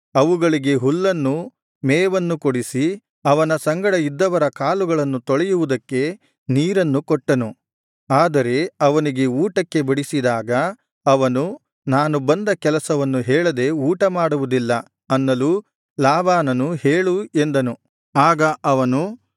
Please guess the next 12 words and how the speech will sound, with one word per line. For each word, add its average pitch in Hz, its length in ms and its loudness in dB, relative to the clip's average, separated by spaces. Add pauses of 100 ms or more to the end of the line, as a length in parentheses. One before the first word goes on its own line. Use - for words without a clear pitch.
(180)
ನಾನು 147 300 2
ಅಬ್ರಹಾಮನ 160 720 0
ಸೇವಕನು. 151 800 -2 (460)
ಯೆಹೋವನು 151 640 2
ನನ್ನ 139 300 0
ದಣಿಯನ್ನು 143 640 -2
ಬಹಳವಾಗಿ 160 720 0
ಅಭಿವೃದ್ಧಿಪಡಿಸಿ, 156 1200 -4 (460)
ಅವನಿಗೆ 151 500 2
ಕುರಿದನಗಳನ್ನೂ 165 1160 0 (320)
ಬೆಳ್ಳಿ 165 340 2
ಬಂಗಾರವನ್ನೂ 147 1040 0